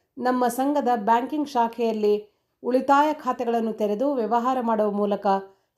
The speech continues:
ಸಂಘದ ಮುನ್ನಡೆಗೆ ಕಾರಣರಾಗಬೇಕು" ಎಂದು ಬಸ್ತಿ ರಂಗಪ್ಪ ಮನವಿ ಮಾಡಿದರು. ಕಾರ್ಯನಿರ್ವಾಹಕ ಮಂಡಳಿಯ ಕಾರ್ಯದರ್ಶಿ ಚೆಲುವಯ್ಯ ಅವರು ಸಂಘದ ಎರಡ್ ಸಾವಿರದ ಇಪ್ಪತ್ಮೂರು ಇಪ್ಪತ್ನಾಲ್ಕನೇ ಸಾಲಿನ ಸರ್ವ ಸದಸ್ಯರ ವಾರ್ಷಿಕ ಮಹಾಸಭೆಯ ನಡಾವಳಿಗಳನ್ನು ಓದಿ ರೆಕಾರ್ಡ್ ಮಾಡಿ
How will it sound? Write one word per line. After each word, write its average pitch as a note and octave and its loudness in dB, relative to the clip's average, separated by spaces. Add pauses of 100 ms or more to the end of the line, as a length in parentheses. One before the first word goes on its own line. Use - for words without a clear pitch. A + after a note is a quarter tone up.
ಸಂಘದ C#4+ 0
ಮುನ್ನಡೆಗೆ A#3 -2
ಕಾರಣರಾಗಬೇಕು" A3 -2
ಎಂದು A3 -2
ಬಸ್ತಿ G#3+ -2
ರಂಗಪ್ಪ A3 -2
ಮನವಿ G3 0
ಮಾಡಿದರು. A3+ -2 (680)
ಕಾರ್ಯನಿರ್ವಾಹಕ E4+ 6
ಮಂಡಳಿಯ C#4 0
ಕಾರ್ಯದರ್ಶಿ C4 -2
ಚೆಲುವಯ್ಯ B3 0
ಅವರು B3 2
ಸಂಘದ A#3 -2 (440)
ಎರಡ್ A#3 -2
ಸಾವಿರದ B3 2
ಇಪ್ಪತ್ಮೂರು F4+ 0
ಇಪ್ಪತ್ನಾಲ್ಕನೇ C#4+ 0
ಸಾಲಿನ A#3+ 0
ಸರ್ವ B3 -2
ಸದಸ್ಯರ A#3 -2
ವಾರ್ಷಿಕ A3+ 0
ಮಹಾಸಭೆಯ A#3 -2 (480)
ನಡಾವಳಿಗಳನ್ನು A#3 4
ಓದಿ A3 0
ರೆಕಾರ್ಡ್ A#3 -2
ಮಾಡಿ A3 -4